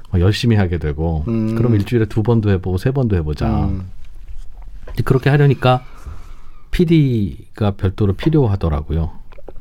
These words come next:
Speaker 1: 그리고 그 피디의 월급을 주기 위해서는 좀 더 많은 프로그램을 해야 되고,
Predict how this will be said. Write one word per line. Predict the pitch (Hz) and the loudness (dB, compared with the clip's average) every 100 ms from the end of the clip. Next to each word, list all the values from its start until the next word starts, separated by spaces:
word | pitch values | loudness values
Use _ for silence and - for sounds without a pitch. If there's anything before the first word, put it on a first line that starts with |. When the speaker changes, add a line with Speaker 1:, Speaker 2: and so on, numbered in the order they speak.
| - - - - - - - | -12 -14 -12 -12 -12 -14 -8
Speaker 1:
그리고 | - 101 98 | -2 0 0
그 | - | -2
피디의 | - 120 123 | -2 2 4
월급을 | 98 98 113 107 | 4 4 2 2
주기 | 104 101 104 | 0 2 2
위해서는 | 95 90 92 104 139 151 - - - - | 4 2 2 2 0 -4 -12 -14 -12 -8
좀 | - 107 | -2 2
더 | 104 | 2
많은 | 85 90 101 | 2 2 0
프로그램을 | 101 101 95 92 90 | 0 0 2 2 2
해야 | 123 | 2
되고, | 98 78 76 | 0 -4 -8